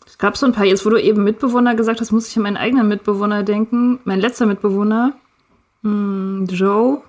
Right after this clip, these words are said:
das war ein Amerikaner. Und ich hab mal irgendwann, also wir haben auch beide ziemlich viel getrunken und Party gemacht. Und ich hab mal irgendwann gesagt zu ihm, „Boah, ich glaub,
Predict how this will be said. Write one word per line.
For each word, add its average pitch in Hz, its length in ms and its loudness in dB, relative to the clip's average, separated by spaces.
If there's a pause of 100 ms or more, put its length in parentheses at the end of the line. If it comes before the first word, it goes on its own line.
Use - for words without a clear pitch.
(580)
das - 120 -14
war 196 60 -2
ein 190 40 -2
Amerikaner. 196 640 0
Und 165 100 -2
ich 185 120 -2
hab 214 100 -4
mal 240 140 2
irgendwann, 226 640 2
also 190 140 0
wir 185 100 0
haben - 100 0
auch - 240 -4 (240)
beide 180 280 -2
ziemlich 254 260 0
viel 240 100 -4
getrunken 247 500 -2 (960)
und 214 100 0
Party 202 280 -2
gemacht. 220 280 2 (720)
Und 202 140 -4
ich - 120 -4
hab - 100 -8
mal 202 180 2
irgendwann 202 460 0
gesagt 190 400 0
zu - 160 -4
ihm, 190 640 -2 (380)
„Boah, 185 520 2
ich - 160 -10
glaub, 180 280 -2